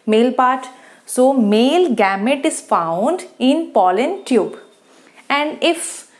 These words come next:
female gamete के बारे में अगर हम लोग जानना चाहें, so female gamete present होता है ovule में। कहाँ present होता है? ओव्यूल में। ओव्यूल आप लोगों को पता है कि कहाँ प्रेजेंट है। देखो,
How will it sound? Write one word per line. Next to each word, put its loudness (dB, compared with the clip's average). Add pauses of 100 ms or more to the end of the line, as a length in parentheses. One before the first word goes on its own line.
(140)
female 2
gamete 0
के 0
बारे 2
में 2
अगर 0
हम 0
लोग 2
जानना -2
चाहें, -6
so -4
female 0
gamete -2
present 0
होता -6
है -4
ovule 2
में। -10 (480)
कहाँ -2
present 0
होता 0
है? -4 (300)
ओव्यूल 2
में। -14 (420)
ओव्यूल 2
आप 2
लोगों 0
को 2
पता 0
है 0
कि -2
कहाँ -2
प्रेजेंट -2
है। 0
देखो, 0